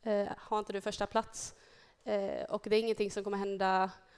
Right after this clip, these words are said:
bara idag. Det är ingenting som kommer hända bara under ett år och sen är allt bra för resten av livet. Utan det är någonting som Gud kommer få vara del i den här processen i hela våra liv. Så Herre Jesus, vi tackar dig för allt som du har fått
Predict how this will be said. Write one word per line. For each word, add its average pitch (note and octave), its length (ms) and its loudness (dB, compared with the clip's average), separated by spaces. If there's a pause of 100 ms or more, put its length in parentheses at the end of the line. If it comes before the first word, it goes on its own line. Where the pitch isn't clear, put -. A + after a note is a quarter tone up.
(140)
bara G3+ 180 2
idag. G#3+ 280 2
Det G#3+ 60 2
är - 20 4
ingenting G3+ 300 0
som G3+ 140 -2
kommer G3 240 -2
hända F#3 720 0
bara F#3+ 200 2
under F#3+ 180 -4
ett G3 200 -8
år G3 120 0
och F#3+ 80 -2
sen G3 180 -2
är F#3+ 60 -4
allt F#3+ 240 0
bra G#3+ 220 -2
för - 100 -6
resten G#3+ 240 -6
av G3+ 80 -2
livet. G3+ 300 0
Utan G3 300 -2
det G3+ 80 2
är G#3 60 2
någonting G3 400 -2
som G3+ 180 -6
Gud F#3+ 240 -6
kommer G3 240 -8
få F#3+ 260 -2 (500)
vara A3 120 2
del G#3 240 6
i G#3+ 40 6
den G#3 100 2
här G3+ 60 4
processen G#3 540 -4
i G#3 60 0
hela G3+ 400 2 (240)
våra G3 260 -2
liv. G3+ 260 -6 (4000)
Så B3+ 100 -14
Herre A#3 140 2
Jesus, A3+ 300 2
vi B3 60 -6
tackar A#3 300 -2
dig G#3+ 140 -6
för - 140 -4
allt G#3+ 140 2
som A3 180 -8
du G3+ 80 -6
har G3 80 -6
fått - 580 -12